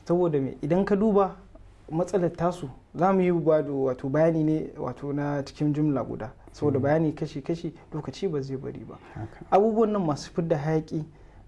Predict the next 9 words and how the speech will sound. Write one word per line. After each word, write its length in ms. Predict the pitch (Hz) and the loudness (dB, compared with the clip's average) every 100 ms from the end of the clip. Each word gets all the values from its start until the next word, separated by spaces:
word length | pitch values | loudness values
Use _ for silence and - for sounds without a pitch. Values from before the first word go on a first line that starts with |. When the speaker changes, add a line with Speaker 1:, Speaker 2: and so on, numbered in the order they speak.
| - | -8
Speaker 1:
ana 160 | 180 180 | 0 0
amfani 360 | 151 - 151 180 | 0 -2 -2 2
da 80 | 147 | 0
wuta 300 | 170 180 180 | 0 -2 -2
ne 80 | 143 | 0
wajen 240 | 131 131 | -2 -4
fidda 280 | 127 139 127 | -6 -6 -6
wannan 220 | 113 110 | -8 -10
hayaƙi. 380 | 117 123 - - | -10 -10 -12 -16